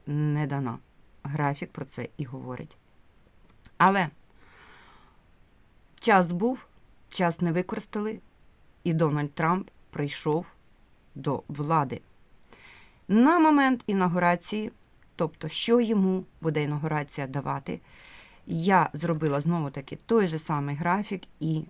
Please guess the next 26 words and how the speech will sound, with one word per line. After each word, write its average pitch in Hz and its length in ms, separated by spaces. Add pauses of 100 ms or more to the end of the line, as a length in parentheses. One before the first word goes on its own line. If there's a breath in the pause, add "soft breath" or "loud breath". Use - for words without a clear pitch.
воно 143 280
говориться 147 640
так, - 380 (640 loud breath)
що - 240
до 151 160
дві 180 140
тисячі 311 440
двадцять 254 380
шостого 220 460
року, 180 400 (920)
до 156 140
двадцятого 160 560
нуль 156 140
першого 156 440
двадцять 143 260
шостого 147 400
року, 139 300 (460 loud breath)
Дональд 277 500
Трамп 208 360
проявить 185 640
себе, 190 440 (400 soft breath)
ну, 208 180
в 180 60
самому 208 840 (500)
вищому 165 500
проявленні. 135 680